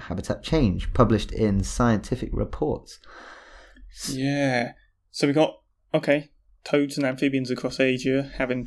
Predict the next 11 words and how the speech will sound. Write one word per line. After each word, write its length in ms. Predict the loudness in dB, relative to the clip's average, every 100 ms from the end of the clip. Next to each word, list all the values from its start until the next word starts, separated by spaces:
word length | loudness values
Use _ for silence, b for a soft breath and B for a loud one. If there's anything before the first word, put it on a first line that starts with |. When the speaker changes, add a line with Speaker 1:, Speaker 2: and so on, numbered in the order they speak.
| -4
Speaker 2:
to 580 | -4 -2 0 0 0 -2 -6 -10 -6 -2
modify 480 | 0 0 2 0
themselves 480 | 0 0 2 4 4
or 140 | 0 0
being 400 | 2 4 2 -2
modified 560 | -2 -2 -2 -2 -2
by 160 | -2 -2
the 100 | -2
environment 600 | -2 -2 -2 -4 -8 -10 -20 -10
to 140 | -4 -4
survive. 640 | -2 -2 -2 -2 -6